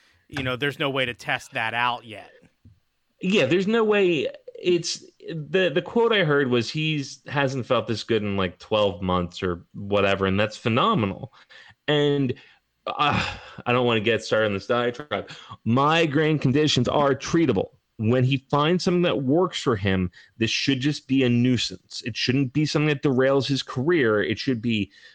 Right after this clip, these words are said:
Speaker 2: "Fuck, ah, Patrick's out the, the game with a migraine." And then maybe it's two games in a row, and then we go back to not thinking about it. You know, the most famous person I know to play in the N H L with migraines was Mark Ho-, uh, Mark Howell, and he's in the Hockey Hall of Fame.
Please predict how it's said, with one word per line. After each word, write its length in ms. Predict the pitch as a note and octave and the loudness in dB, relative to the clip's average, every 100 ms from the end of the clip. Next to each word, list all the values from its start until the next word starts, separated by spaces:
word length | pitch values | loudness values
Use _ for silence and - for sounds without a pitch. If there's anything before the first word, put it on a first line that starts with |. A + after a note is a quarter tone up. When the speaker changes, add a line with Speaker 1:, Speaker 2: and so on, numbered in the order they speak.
| _ | _
Speaker 2:
"Fuck, 500 | - - F#2 D#2 - _ - | -8 -2 -2 -2 -12 _ -2
ah, 280 | G2+ F2+ E2 | 0 0 -2
Patrick's 500 | - G#2+ - F#2+ G#2 | -2 -2 -2 -2 -2
out 240 | F#2 - | -2 -4
the, 160 | G2+ F#2 | -10 -10
the 140 | - G2+ | -10 -4
game 220 | G2 F#2+ | -2 -2
with 140 | F2+ | -2
a 40 | F#2+ | -2
migraine." 460 | F2+ E2+ F2 - - _ _ _ _ _ _ | -2 -2 -6 -12 -18 _ _ _ _ _ _
And 80 | A2+ | 0
then 180 | A#2 A#2 | 2 4
maybe 320 | B2 C#3 C#3 | 4 4 2
it's 160 | C3 - | 0 -2
two 200 | - A#2+ | -2 0
games 320 | A#2 A#2 G#2 | 0 0 0
in 60 | G#2+ | 0
a 60 | |
row, 320 | G2+ G2+ G2 F#2+ | 2 2 2 2
and 80 | |
then 100 | G2 | 0
we 80 | G2+ | -2
go 180 | F#2+ G2+ | 0 0
back 180 | G2+ - | 0 -2
to 60 | F#2+ | -2
not 240 | F2+ - | -2 -2
thinking 300 | F#2 E2+ F#2 | -8 -6 -12
about 280 | E2 F2 F2 | -10 -10 -10
it. 100 | - _ _ _ - _ G#2 | -14 _ _ _ -20 _ 0
You 80 | |
know, 300 | G2 F#2+ F#2 | 2 2 0
the 120 | G#2 A2+ | -2 0
most 300 | B2 A2+ - | 0 -2 -2
famous 460 | C#3 C#3+ C3 - | 0 0 -2 -6
person 400 | - C3+ B2 B2 | -6 -4 -2 0
I 180 | A2+ A#2 | 0 0
know 380 | A#2 A2 A2 G#2+ | 0 2 2 0
to 120 | G2 | -2
play 720 | - A2 G#2 G#2 G#2 G2+ F#2 - | -4 -2 0 0 0 -2 -6 -6
in 100 | G#2+ | -4
the 120 | G#2+ | 0
N 100 | G#2+ | 0
H 160 | G2 A2 | 0 2
L 100 | G2 | 0
with 140 | F2 | 0
migraines 480 | G2+ G2+ G#2 G2+ F#2 | 0 0 0 -2 -4
was 100 | F2+ | -4
Mark 320 | G2 G#2+ G#2+ | 0 0 0
Ho-, 280 | - G#2+ - - | -6 -6 -4 -2
uh, 240 | G2+ G2 | 0 2
Mark 300 | G#2 A2 A2 | 2 0 0
Howell, 340 | - G2+ G2+ - | -2 0 0 0
and 100 | G2+ | -2
he's 160 | F#2 | 0
in 120 | G2 | -2
the 40 | G2 | -2
Hockey 360 | G#2+ G#2 - | -2 -4 -4
Hall 180 | F2+ F#2 | -2 -2
of 80 | F2 | -2
Fame. 140 | - | -8